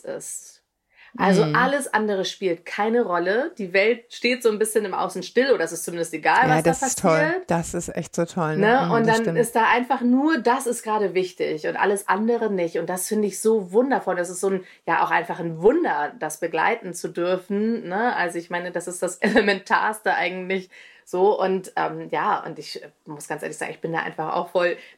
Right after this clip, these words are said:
Speaker 1: demütig irgendwie so, dass das,
Speaker 2: Mhm.
Speaker 1: ähm, ja, dass das so was Abgefahrenes ist, was ich begleiten darf, ne? Also ich bin sehr dankbar,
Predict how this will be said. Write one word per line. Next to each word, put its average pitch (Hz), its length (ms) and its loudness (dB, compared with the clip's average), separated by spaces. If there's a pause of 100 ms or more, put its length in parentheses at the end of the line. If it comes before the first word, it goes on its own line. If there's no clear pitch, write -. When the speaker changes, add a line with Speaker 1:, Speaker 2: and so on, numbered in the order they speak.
Speaker 1:
demütig 208 800 2
irgendwie 175 640 -2
so, 196 240 -4
dass 185 160 -6
das, 190 200 2
Speaker 2:
Mhm. 160 220 2
Speaker 1:
ähm, 175 600 -4 (580)
ja, 185 440 0
dass 165 160 -12
das 160 140 -6
so 165 140 -4
was 160 200 -6
Abgefahrenes 165 600 -2
ist, 151 100 -10
was 147 120 -8
ich - 60 -20
begleiten 147 440 -6
darf, 143 420 -8
ne? 190 320 -6
Also 156 160 -4
ich - 100 -12
bin 160 120 -6
sehr 165 160 2
dankbar, 160 560 -2